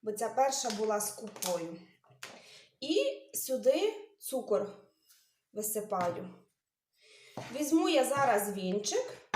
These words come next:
і сухі інгредієнти перемішаю вінчиком. Тепер гелевий барвник. Приблизно відміряю дві чайні ложечки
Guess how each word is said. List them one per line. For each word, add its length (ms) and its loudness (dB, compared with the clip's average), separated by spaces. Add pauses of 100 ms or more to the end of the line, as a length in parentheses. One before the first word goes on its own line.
(640)
і 140 2
сухі 320 0
інгредієнти 880 -2
перемішаю 760 -2
вінчиком. 520 -10 (3000)
Тепер 420 -2
гелевий 500 -4
барвник. 640 -2 (880)
Приблизно 840 0
відміряю 1040 -4 (380)
дві 420 -8
чайні 440 -6
ложечки 680 -6